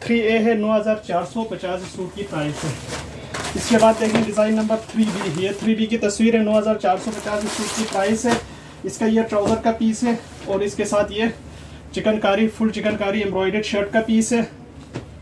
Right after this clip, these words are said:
इसके साथ ये बैक का पीस है, इसके साथ ये शिफॉन का दुपट्टा दिया हुआ है, ये इसका शिफॉन का दुपट्टा है। ये इसकी तस्वीर है, डिज़ाइन नंबर थ्री बी है, नौ हज़ार चार सौ पचास इस सूट की प्राइस है।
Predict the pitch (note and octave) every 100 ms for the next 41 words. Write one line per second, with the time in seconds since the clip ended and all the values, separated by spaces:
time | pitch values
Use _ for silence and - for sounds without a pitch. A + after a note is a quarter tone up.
0 | - - - - - - G3+ G3+ G3+ G3
1 | F#3+ G#3 A#3 A3 A3+ A3 A#3 A3+ - -
2 | - - F#3 - A3 G#3+ G3+ G3+ A3 C4
3 | - - - - - - - - - -
4 | - F#3+ A3 G#3 G3+ A3 - - - D#3+
5 | E3+ E3 F3+ D3 D3 D3 D3 - - -
6 | - - - E3+ F3 F3 G3 - - G3
7 | G3 F#3+ F#3 G#3+ G3+ G#3+ G#3 G3 F#3+ G#3
8 | G3+ - G#3 A3 A3 G#3 F#3 F#3+ G3 G3
9 | G#3+ A3+ - - - - G#3+ G#3+ G#3+ G#3+
10 | G#3 G3+ F#3+ G3+ G3 E3+ E3 G#3+ G#3 E3+
11 | F3+ F3 - - E3 - C3+ D3+ D3 D3+
12 | D3+